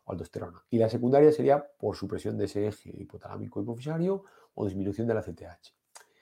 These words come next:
En cuanto a la clínica, importa sobre todo la crisis suprarrenal por la letalidad que puede conllevar.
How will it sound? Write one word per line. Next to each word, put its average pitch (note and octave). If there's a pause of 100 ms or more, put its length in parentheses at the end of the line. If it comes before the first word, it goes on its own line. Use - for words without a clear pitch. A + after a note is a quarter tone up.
(480)
En A2
cuanto A#2+
a B2
la B2
clínica, F3+
importa C#3
sobre D3+
todo D#3+
la D3
crisis C3
suprarrenal C#3
por G#2
la B2
letalidad A2
que G#2
puede A#2
conllevar. F2+